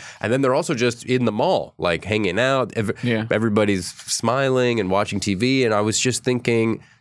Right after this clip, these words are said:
Speaker 1: there's probably so much that you could do and, like, map out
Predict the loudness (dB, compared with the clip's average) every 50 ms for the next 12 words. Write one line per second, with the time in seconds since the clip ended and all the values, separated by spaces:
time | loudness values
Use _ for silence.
0 | _ _ -2 -2 -2 -2 -4 -4 -2 0 2 2 0 0 0 0 0 0 0 2
1 | 0 0 -2 -4 -8 -8 _ -2 -2 -2 -2 -2 -2 0 0 -2 -2 -2 -2 0
2 | 2 2 2 2 0 -2 -2 -2 0 0 0 0 -2 -4 -6 -4 -2 0 0 -2
3 | -2 0 0 0 0 -2 -4 -8